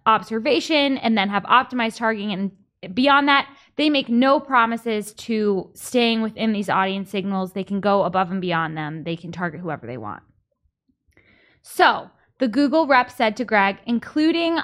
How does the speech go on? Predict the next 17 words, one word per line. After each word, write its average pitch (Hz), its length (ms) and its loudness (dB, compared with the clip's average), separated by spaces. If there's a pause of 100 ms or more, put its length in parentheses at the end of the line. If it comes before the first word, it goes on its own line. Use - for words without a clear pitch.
audience 254 340 2
signals 233 360 -2
early 254 260 2
in 254 80 0
the 240 80 -2
campaign 220 380 -2
lifecycle 233 540 0
can 220 140 -4
be 190 80 -4
useful 226 400 -4
to 220 80 -8
help 190 220 -2
jumpstart 247 460 0
performance, 285 600 -2
but 226 140 -6
they 226 80 4
will 214 320 0